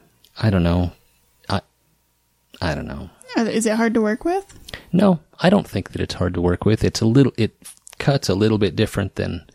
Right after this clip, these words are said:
Speaker 1: than any, you know, e-, e-, every material you work with to make a nut is, is different.
Speaker 2: Right.
Speaker 1: Plastic, bone, graphite, brass, nylon, they're all different, and you have to be careful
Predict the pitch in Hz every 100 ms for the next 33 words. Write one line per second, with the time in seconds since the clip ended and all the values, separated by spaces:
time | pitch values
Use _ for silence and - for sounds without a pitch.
0 | _ _ _ _ _ _ _ 95 90 92
1 | 101 107 - - - 107 78 - - -
2 | - 78 - - 120 113 92 - 101 92
3 | 87 85 85 90 - 82 - - 87 87
4 | 87 90 87 - 85 - 95 82 101 95
5 | 82 78 - 92 208 135 - 85 85 87
6 | 82 85 87 82 85 - - - _ 87
7 | 85 85 - - - _ - 92 90 87
8 | 85 85 82 92 117 123 117 - - -
9 | _ _ - 120 - 98 - 98 92 98
10 | - 92 90 87 - 113 110 - 92 90
11 | 90